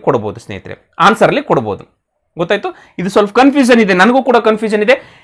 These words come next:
ಇದು ಓರ್ ಅಂತಿದೆಯಲ್ಲ, ಈ ಓರ್ಸ್ ಅನ್ನ ಸೇರಿಸ್ಕೊಂಡ್ರೆ ನಾಲ್ಕು ಆಗ್ತಾವು, ಆಯ್ಕೆ ಯಾವುದಲ್ಲ ಅಂತ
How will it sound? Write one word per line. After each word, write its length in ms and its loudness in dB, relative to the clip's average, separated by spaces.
ಇದು 100 2
ಓರ್ 180 8
ಅಂತಿದೆಯಲ್ಲ, 380 4
ಈ 40 4
ಓರ್ಸ್ 240 6
ಅನ್ನ 100 4
ಸೇರಿಸ್ಕೊಂಡ್ರೆ 580 4
ನಾಲ್ಕು 300 4
ಆಗ್ತಾವು, 280 0
ಆಯ್ಕೆ 240 4
ಯಾವುದಲ್ಲ 360 6
ಅಂತ 100 -2